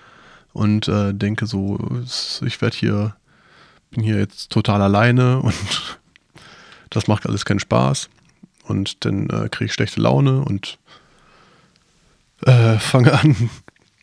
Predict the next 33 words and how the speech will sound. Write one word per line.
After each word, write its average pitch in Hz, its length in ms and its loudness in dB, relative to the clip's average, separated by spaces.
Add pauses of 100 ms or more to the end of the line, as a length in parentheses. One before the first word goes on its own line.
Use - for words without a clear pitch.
(120)
das - 160 -4
ganze 127 220 0
Projekt - 380 2
in 123 60 2
Frage 131 320 0
zu - 140 2
stellen 131 420 0
und 123 120 0
sonst 135 240 0
wie 120 80 0
was. 131 220 0 (2250)
Und, 151 380 4
äh, 73 420 2
wenn 65 240 -2
man 67 160 0
denn 71 140 0
mal 71 320 0
mit 71 160 2
den 131 100 4
Leuten 135 260 0
redet, 127 400 -2 (880)
stellt - 320 -2
man 58 300 0
oft - 260 -6
und 113 140 -6
gerne 104 240 -2
mal 107 160 -2
fest, - 380 -8
dass 104 160 -6
das - 120 -6
einfach - 360 -8
nur 110 360 -4 (1200)
eine 104 540 -2